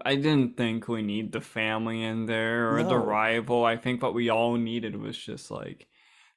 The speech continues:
Speaker 1: them being plumbers, not very good at it.
Speaker 2: Well, they, yeah, of course they're not. It's just
Speaker 1: Yeah. <laughs>
Speaker 2: like, that whole
Speaker 1: And
Speaker 2: scene, that whole,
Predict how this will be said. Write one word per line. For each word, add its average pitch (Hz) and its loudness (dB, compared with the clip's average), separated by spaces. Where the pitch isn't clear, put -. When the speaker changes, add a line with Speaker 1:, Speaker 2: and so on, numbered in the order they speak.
Speaker 1:
them 127 4
being 123 4
plumbers, 117 0
not 123 2
very 170 4
good 180 6
at 123 6
it. 120 0
Speaker 2:
Well, 147 10
they, 143 12
yeah, 139 10
of 117 4
course 127 6
they're 120 -2
not. 110 0
It's 131 4
just 131 4
Speaker 1:
Yeah. 175 4
<laughs> 190 0
Speaker 2:
like, 180 8
that 180 8
whole 156 8
Speaker 1:
And - 4
Speaker 2:
scene, 147 0
that 165 8
whole, 180 2